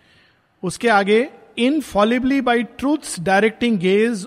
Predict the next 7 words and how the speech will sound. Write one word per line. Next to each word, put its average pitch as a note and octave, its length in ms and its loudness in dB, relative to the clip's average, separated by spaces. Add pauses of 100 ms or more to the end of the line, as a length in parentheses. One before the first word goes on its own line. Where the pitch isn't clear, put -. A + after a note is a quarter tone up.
(100)
all B3 380 4
creatures A#3+ 760 -4
hear A3+ 200 0
their G3+ 380 -4
secret G3 300 -8
self E3 260 -10
disclose।" D3 560 -14